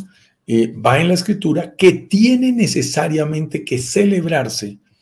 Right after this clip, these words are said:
ante un notario y eso genera unos gastos notariales.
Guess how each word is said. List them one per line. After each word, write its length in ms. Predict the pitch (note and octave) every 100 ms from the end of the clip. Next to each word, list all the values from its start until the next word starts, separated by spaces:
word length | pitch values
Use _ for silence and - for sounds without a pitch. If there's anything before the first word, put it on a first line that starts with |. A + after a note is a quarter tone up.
| _ _ -
ante 340 | B2+ A2 A#2
un 220 | A2 A2+
notario 540 | A2+ A2 G#2 E2+ - _ _ _ _ _
y 200 | D#3 D3+
eso 220 | D3 F3
genera 340 | D#3+ C#3+ A#2 D3+
unos 280 | D3+ C3 B2+
gastos 640 | G#2+ G#2+ - G#3+ - - -
notariales. 1300 | A#2+ G#2+ G#2 - G#2 F#2+ G2 G2 F2+ - - -